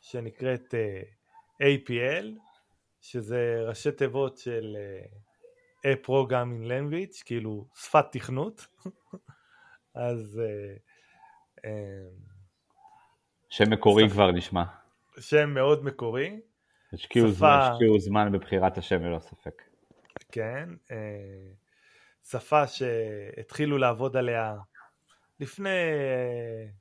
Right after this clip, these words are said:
Speaker 1: כמה שנים, את האמת, אה, קצת, אה, יותר מהגיל שלי ושל איציק ושל זאבי. אה,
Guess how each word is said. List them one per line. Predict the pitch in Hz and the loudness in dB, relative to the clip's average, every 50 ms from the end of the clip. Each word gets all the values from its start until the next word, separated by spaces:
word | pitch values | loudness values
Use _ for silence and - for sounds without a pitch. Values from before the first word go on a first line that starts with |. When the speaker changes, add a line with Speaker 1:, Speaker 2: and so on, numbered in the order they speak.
| _ _ - | _ _ -4
Speaker 1:
כמה | 143 139 135 131 | -4 -4 -4 -4
שנים, | - - 117 110 113 117 123 120 113 113 117 _ _ _ _ _ _ _ _ _ - | -8 -8 -10 -10 -8 -10 -12 -12 -14 -16 -20 _ _ _ _ _ _ _ _ _ -18
את | 113 - 131 | -12 -6 -6
האמת, | 123 120 123 127 117 117 - 120 | -4 -4 -4 -6 -6 -6 -8 -8
אה, | 113 110 107 104 104 | -6 -6 -8 -10 -12
קצת, | _ _ - 139 131 131 - _ - | _ _ -6 -6 -6 -6 -6 _ -6
אה, | 123 120 117 117 | -6 -4 -4 -4
יותר | 117 120 120 - 151 151 139 | -6 -4 2 6 6 6 6
מהגיל | 139 135 127 123 117 139 135 110 | 6 2 0 0 0 -2 -4 -4
שלי | - - 120 113 113 135 151 156 151 151 151 156 156 151 143 120 104 | -4 -4 -4 -2 -2 -2 -2 -2 -2 -4 -4 -6 -6 -6 -8 -10 -10
ושל | 98 104 101 - - 113 104 104 110 | -12 -14 -14 -12 -12 -10 -10 -8 -10
איציק | 131 127 - - 139 131 123 107 107 | -12 -12 -12 -8 -8 -8 -8 -8 -12
ושל | 101 - - 104 92 | -16 -16 -16 -16 -12
זאבי. | 98 104 107 113 120 113 113 123 120 120 117 117 110 110 - _ _ _ _ _ _ _ _ _ _ _ _ _ _ _ - 110 | -10 -8 -6 -6 -6 -6 -6 -8 -8 -6 -8 -10 -12 -14 -18 _ _ _ _ _ _ _ _ _ _ _ _ _ _ _ -10 -6
אה, | 110 110 110 107 107 107 104 101 | -4 -4 -4 -4 -6 -8 -10 -10